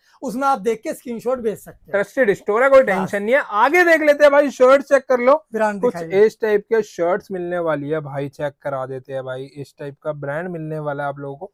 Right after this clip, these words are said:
Speaker 2: बेसिक आर्टिकल, बढ़िया आर्टिकल
Speaker 1: ये
Speaker 2: मिलने वाला
Speaker 1: एम
Speaker 2: है।
Speaker 1: साइज है भैया।
Speaker 2: ठीक है, ये एम साइज है।
Speaker 1: अच्छा, शर्ट में एक चीज और बताना चाहता हूँ मैं,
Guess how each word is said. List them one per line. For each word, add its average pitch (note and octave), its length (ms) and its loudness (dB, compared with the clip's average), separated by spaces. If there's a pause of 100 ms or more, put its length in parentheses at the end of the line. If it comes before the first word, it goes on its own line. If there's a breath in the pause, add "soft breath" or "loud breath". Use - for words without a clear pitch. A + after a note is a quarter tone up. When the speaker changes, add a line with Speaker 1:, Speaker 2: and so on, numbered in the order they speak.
(440 soft breath)
Speaker 2:
बेसिक F#3 480 -4
आर्टिकल, F3 440 -2
बढ़िया F#3+ 300 0
आर्टिकल F3 320 0
Speaker 1:
ये G3 80 -8
Speaker 2:
मिलने E3+ 220 -2
वाला A3+ 120 0
Speaker 1:
एम B3 60 -4
Speaker 2:
है। A#3+ 80 -8
Speaker 1:
साइज A#3 340 -2
है G3 80 -6
भैया। F3+ 340 -10
Speaker 2:
ठीक F3 120 -12
है, E3+ 100 -6
ये D#3+ 100 -4
एम C#3 140 -8
साइज B2+ 200 -12
है। G3+ 140 -8
Speaker 1:
अच्छा, C4+ 220 -2
शर्ट A#3+ 380 -2
में C4+ 220 -4
एक B3 280 -6
चीज B3+ 220 -12
और A3+ 140 -4
बताना A3 360 -6
चाहता G#3+ 300 -6
हूँ A#3+ 80 -8
मैं, C#4 160 -10